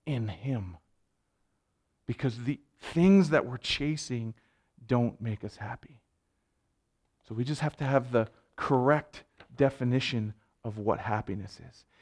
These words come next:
If we interpret everything that happens, sickness, death, loss, anxiety, actions, all of those, if we interpret all of that the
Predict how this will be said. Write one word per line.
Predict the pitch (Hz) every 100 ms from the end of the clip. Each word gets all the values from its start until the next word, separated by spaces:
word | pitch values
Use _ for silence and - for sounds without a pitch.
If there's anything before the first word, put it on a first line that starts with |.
| _ -
If | 104 -
we | 151 202
interpret | 196 165 131 - - 131
everything | 143 131 160 156 156 147 135
that | 131
happens, | 117 98 - -
sickness, | - 151 - 101
death, | - 147 127 -
loss, | 123 151 120 - - - - _
anxiety, | 151 156 143 160 139 120 -
actions, | 160 165 - 160 147
all | - 214 220
of | 151
those, | 110 80 - _ _ _ _
if | -
we | 165 170
interpret | 160 - - 214 226 214 214 - _ _ -
all | 180 208 208
of | 190 131
that | 123 117 - _ _ -
the | 120